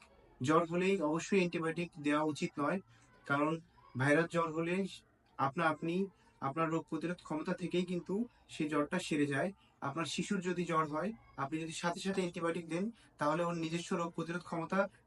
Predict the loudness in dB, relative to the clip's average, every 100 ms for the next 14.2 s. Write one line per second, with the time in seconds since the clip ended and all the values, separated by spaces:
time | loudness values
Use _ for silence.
0 | -2 0 2 0 0 0 4 4 4 2
1 | 2 2 0 -4 -16 -20 -20 -20 _ -20
2 | -6 -2 0 0 -2 0 2 2 2 2
3 | 2 2 0 0 -2 -2 -2 -4 -16 -4
4 | -2 0 0 0 0 0 0 -2 -4 -12
5 | -20 -20 -20 -10 0 2 4 2 2 0
6 | 2 0 0 _ _ _ _ _ _ _
7 | _ _ -16 -4 -2 -2 -2 6 8 10
8 | 8 4 2 0 2 2 2 2 2 2
9 | 2 -2 0 2 4 2 -4 _ _ _
10 | _ _ _ _ 0 4 4 4 2 0
11 | 0 0 0 0 2 2 2 0 -6 -14
12 | -4 0 2 0 -2 _ -12 -2 0 0
13 | 2 4 6 4 2 0 0 0 0 0
14 | 2 0